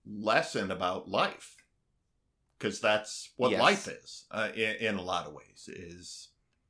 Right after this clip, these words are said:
Speaker 1: leaving things behind and getting new things.
Speaker 2: That's true. Very true.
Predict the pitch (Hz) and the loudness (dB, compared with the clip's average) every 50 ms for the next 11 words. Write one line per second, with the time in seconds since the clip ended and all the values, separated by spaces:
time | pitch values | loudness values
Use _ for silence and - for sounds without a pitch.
0 | _ _ _ _ _ _ - - 107 107 101 104 104 101 - 101 98 95 - 90 | _ _ _ _ _ _ -4 0 0 0 2 0 -2 -2 -4 -6 -6 -4 -2 -4
1 | 85 - 85 85 85 82 85 80 80 82 80 71 _ _ _ _ - - 87 87 | -2 -2 -4 -8 -8 -8 -10 -12 -14 -14 -16 -16 _ _ _ _ -8 -8 -8 -8
2 | 85 85 90 90 85 - - - - _ _ - - - - _ _ _ _ _ | -8 -12 -12 -12 -12 -14 -16 -18 -18 _ _ -20 -20 -20 -20 _ _ _ _ _
3 | - - 104 107 101 101 - - - 92 92 92 - - _ _ _ _ _ _ | -14 -8 -4 -4 -4 -4 -6 -6 -4 -4 -4 -6 -6 -12 _ _ _ _ _ _
4 | _ _ _ _ _ _ _ _ _ _ _ _ _ _ _ _ _ _ - 104 | _ _ _ _ _ _ _ _ _ _ _ _ _ _ _ _ _ _ -2 2
5 | 104 104 104 101 101 - 92 87 85 90 | 4 6 6 4 2 0 -4 -4 -4 -6